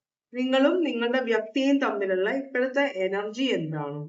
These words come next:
നിങ്ങളും നിങ്ങളുടെ വ്യക്തിയും തമ്മിലുള്ള എനർജി എന്താണ്? അപ്പൊ റീഡിംഗ്,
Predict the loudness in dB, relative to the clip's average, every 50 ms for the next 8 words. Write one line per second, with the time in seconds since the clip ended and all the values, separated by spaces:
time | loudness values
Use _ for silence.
0 | -14 _ _ _ _ _ _ _ _ _ _ _ _ _ _ _ _ _ _ _
1 | _ _ _ _ _ _ _ _ _ _ _ _ _ _ _ _ _ _ _ _
2 | _ _ _ _ _ _ _ _ _ _ _ _ _ _ _ _ _ _ _ _
3 | _ _ _ _ _ _ _ _ _ _ _ _ _ _ -14 -10 -6 -4 -2 0
4 | 0 0 0 0 0 0 0 0 0 0 0 0 -2 0 0 0 0 -2 -4 -6
5 | -6 -4 -4 -4 -4 -4 -6 -6 -4 -4 -4 -2 -2 -2 -4 -4 -6 -8 -10 -14
6 | -18 _ _ _ _ _ _ _ _ _ _ _ _ _ _ _ _ _ _ _
7 | _ _ _ -12 -10 -8 -6 -4 -6 -6 -6 -6 -4 -4 -2 -2 -2 -4 -4 -4
8 | -6 -6 -6 -6 -6 -4 -4 -4 -2 0 0 0 0 0 0 0 0 -2 -4 -8
9 | -16